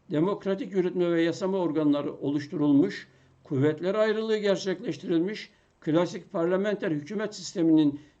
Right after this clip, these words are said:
tipik unsurlarına, unsurlarını anayasa hukukumuza getirmiştir. Kanuni esasla yapılan bu değişik-, değişiklik ile kişi hak ve özgürlükleri alanında demokratikleşme yönünde gelişme olmuş,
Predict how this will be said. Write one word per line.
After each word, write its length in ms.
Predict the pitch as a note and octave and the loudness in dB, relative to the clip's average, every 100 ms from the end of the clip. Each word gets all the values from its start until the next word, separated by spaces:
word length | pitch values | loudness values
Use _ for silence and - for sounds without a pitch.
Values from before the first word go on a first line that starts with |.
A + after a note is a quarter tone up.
| - | -10
tipik 360 | F3+ A#3+ A3 | -8 -6 -2
unsurlarına, 760 | F3+ E3 F3 D#3+ D#3+ G3+ A3+ - _ _ _ _ _ _ _ - | 2 2 2 0 2 0 -6 -10 _ _ _ _ _ _ _ 0
unsurlarını 520 | D#3+ D#3+ F#3 F3+ G#3 | 0 0 -2 0 0
anayasa 480 | F3 F3+ A3+ F#3 F3 | 0 0 0 -2 -2
hukukumuza 580 | D#3 E3+ D#3+ F3 E3+ A3 | -2 -4 -4 -2 -2 -4
getirmiştir. 720 | G#3 G#3 A3 G#3 - C#3+ - _ _ _ _ _ _ | -6 -6 -6 -8 -8 -10 -12 _ _ _ _ _ _
Kanuni 480 | - D#3 F#3 A3+ A#3+ | 0 2 2 0 -2
esasla 460 | G#3+ C3+ F#3+ - | -4 -2 -4 0
yapılan 400 | F3+ F3 A#2+ E3+ | 0 0 0 0
bu 120 | D#3 D#3 | 2 2
değişik-, 680 | F3+ E3+ - - D#3+ D#3 | 2 0 -12 -8 -8 -2
değişiklik 540 | E3 E3 G3+ F3+ G#3+ F#3+ | 2 2 0 -8 -4 0
ile 300 | C#3 D3 - _ _ _ _ | 0 0 -6 _ _ _ _
kişi 260 | - E3+ G3+ | -8 -4 -2
hak 300 | D#3 G#3 G3 | 0 0 0
ve 100 | F#3 | -2
özgürlükleri 840 | F3 D#3+ E3 D#3+ D#3 F3 G3 G#3 - - | 0 2 2 0 -2 0 0 -2 -6 -4
alanında 680 | D3+ E3+ D#3 C#3+ C3+ G3 - _ _ - | 0 4 4 4 2 0 -4 _ _ -6
demokratikleşme 880 | D3+ E3 E3+ F3 D#3+ F#3+ F#3 - A3 | 0 0 0 -2 -4 -2 -4 -4 -2
yönünde 540 | A3 F3 D3+ C#3 G3 - _ _ - | 2 6 6 6 2 -2 _ _ -6
gelişme 420 | D3 D#3 D#3 F#3+ | 0 0 0 0
olmuş, 500 | G#3+ G#3 A3 - - | 0 -2 -6 -8 -14